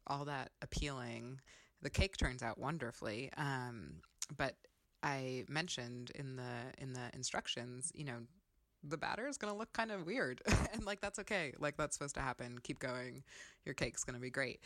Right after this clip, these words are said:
Um, so to sort of provide that kind of assurance and anticipate those questions, um, and just be as clear as possible. And, and hopefully, I guess, big picture, the recipe, a great recipe should be something, you know, a lot of people feel like they really wanna make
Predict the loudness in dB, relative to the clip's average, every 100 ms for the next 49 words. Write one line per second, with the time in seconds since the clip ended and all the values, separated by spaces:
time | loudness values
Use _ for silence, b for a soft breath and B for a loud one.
0 | B B B 0 2 4 2 -2 0 2
1 | 2 0 0 0 0 -2 0 0 -2 -4
2 | -4 -4 -2 -2 -2 -2 -4 -2 -2 -4
3 | -6 -6 -2 -2 -4 -8 -4 -4 -2 -2
4 | -2 -6 -8 -8 -2 -2 -2 -4 -4 -6
5 | -8 -12 -6 -2 2 2 2 -2 -2 -2
6 | 0 0 -2 -2 -2 -2 -4 -4 -2 -2
7 | -4 -4 -6 -6 -10 B B B B -8
8 | -4 -2 -4 -2 0 0 0 -2 0 0
9 | 0 0 2 2 0 -2 -6 -6 -4 -6
10 | -6 -6 -6 -6 -8 -6 -2 0 -2 -6
11 | -6 -4 -6 -6 -4 -4 -4 -6 -6 -4
12 | -8 -8 -6 -4 -2 -4 -6 -6 -6 -6
13 | -12 _ _ _ _ -12 -6 -6 -6 -4
14 | -4 -2 -4 -4 -4 -4 -6 -2